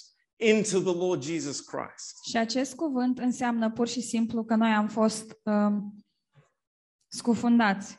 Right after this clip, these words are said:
Speaker 2: în Iisus Hristos.
Speaker 1: We were not sprinkled with the Lord Jesus.
Speaker 2: Nu am fost un pic stropiți cu Iisus Hristos.
Speaker 1: But we were fully immersed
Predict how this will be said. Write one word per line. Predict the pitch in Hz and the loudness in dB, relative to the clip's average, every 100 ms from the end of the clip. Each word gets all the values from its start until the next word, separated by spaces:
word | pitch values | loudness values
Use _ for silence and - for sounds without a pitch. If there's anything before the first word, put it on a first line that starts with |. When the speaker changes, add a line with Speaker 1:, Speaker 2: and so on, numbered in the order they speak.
| - | -4
Speaker 2:
în | 220 | -2
Iisus | 214 214 202 | -2 -4 -8
Hristos. | - 214 - 190 175 - - | -6 -6 0 0 0 -6 2
Speaker 1:
We | 180 | 6
were | 214 220 | 8 8
not | 226 240 | 6 6
sprinkled | - - - 247 285 269 226 190 156 | 4 2 4 6 8 6 6 4 4
with | 170 - | 2 0
the | 165 156 | -2 -2
Lord | 160 127 | -2 -2
Jesus. | 113 131 104 98 - - - | -2 -2 -2 -8 -14 -14 0
Speaker 2:
Nu | 254 | 4
am | 269 262 | 6 4
fost | 254 247 240 | 4 0 2
un | 233 | -2
pic | 240 254 | 0 -2
stropiți | - - 214 220 240 - - - | -2 -2 -2 0 -2 -2 -10 -8
cu | - | 0
Iisus | 196 190 - 196 - | 0 0 -2 -4 -4
Hristos. | - 190 - 180 - 127 | -8 -6 -2 -2 -2 2
Speaker 1:
But | 208 208 202 - 143 220 | 4 4 2 -8 -2 4
we | 214 202 | 6 6
were | 180 185 185 | 6 4 4
fully | - - - 277 285 269 269 254 247 254 - _ _ _ _ _ _ _ | -2 -4 2 6 8 6 6 4 2 -2 -12 _ _ _ _ _ _ _
immersed | 175 165 180 196 175 147 139 - - | 2 4 4 4 4 2 -2 -8 -12